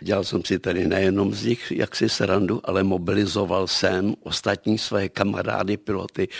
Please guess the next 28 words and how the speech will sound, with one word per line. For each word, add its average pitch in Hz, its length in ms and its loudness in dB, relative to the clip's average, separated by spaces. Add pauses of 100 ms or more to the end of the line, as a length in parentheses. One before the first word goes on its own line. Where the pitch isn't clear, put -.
(280)
aby 90 240 0
dělali 104 380 2
důsledně 101 800 0 (100)
důležité 101 500 0
úkony, 90 680 -2 (360)
aby 90 220 0
dobře 90 320 -2
stříleli, 98 720 2
mířili 95 520 2
a 98 100 2
podobně 90 540 0
tedy. 95 320 -2 (380)
No 110 300 2
a 95 180 0
tomu 104 300 -2
se 107 160 2
říkalo 127 340 -2
startovka - 920 -4 (240)
a 110 60 4
je 107 140 6
zajímavý, 104 580 2
že 120 200 4 (200)
tehdejší 110 720 0
političtí 110 480 0
pracovníci 101 760 -2
to 117 160 0
vzali 107 480 0 (380)
jako 95 440 0